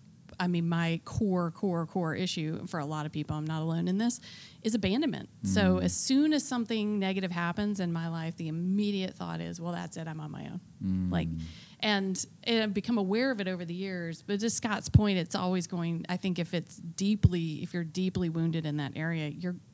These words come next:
Speaker 1: going to probably always struggle with
Speaker 2: Mm.
Speaker 1: it. On your worst days, you're probably still gonna go there.
Speaker 2: Yeah.
Speaker 1: But to learn to say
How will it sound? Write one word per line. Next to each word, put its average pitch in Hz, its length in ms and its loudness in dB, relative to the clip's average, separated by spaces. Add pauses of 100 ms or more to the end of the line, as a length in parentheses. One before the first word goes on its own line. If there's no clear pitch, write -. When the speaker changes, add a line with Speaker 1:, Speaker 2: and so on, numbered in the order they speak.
(140)
Speaker 1:
going 269 240 2
to 185 60 -6
probably 160 400 2
always 165 720 -4
struggle - 460 -10 (100)
with 95 180 0
Speaker 2:
Mm. 90 80 -2
Speaker 1:
it. 82 100 -8 (800)
On 185 200 -2
your 180 140 2
worst 180 440 2
days, 160 480 0
you're 175 160 -4 (260)
probably 247 420 0
still 196 400 2
gonna 160 220 -4
go 160 180 -2
there. 165 340 -6 (140)
Speaker 2:
Yeah. 85 260 0 (460)
Speaker 1:
But - 280 -2
to 220 120 -4
learn 202 560 0
to 185 480 2
say 170 720 -2